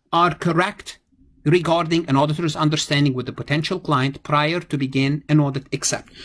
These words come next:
So they are all correct except one. Okay, let's take a look at what are they. The un-, uh,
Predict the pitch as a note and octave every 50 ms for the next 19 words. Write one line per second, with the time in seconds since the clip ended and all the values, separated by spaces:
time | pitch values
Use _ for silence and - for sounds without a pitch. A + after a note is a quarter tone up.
0 | - - - G3+ G3 G3+ F3 D#3+ D#3 - - - G#3 B3 C#4 C4+ C4+ - C#4 B3+
1 | F3+ C#3+ D3 - - _ - - D#3 - - - - F3+ D#3+ D3+ - - - -
2 | _ - D3+ C#3+ C#3 C#3+ D3+ C#3+ A2+ G#2 G#2 - _ _ _ _ _ _ _ -
3 | - F#4 F4 E4+ - - - A#3 G#3 - F#3 F#3 F3 D#3+ D3 D3 - - C#3+ C#3
4 | B2+ A#2 A2+ G#2 - G2+ G#2 - _ _ _ - - - - - - - _ _
5 | _ _ _ _ _ _ _ _ _ _ _ _ - D#3 F#3 F3+ G3 G3+ - -
6 | - E3 D#3+ D#3 D3+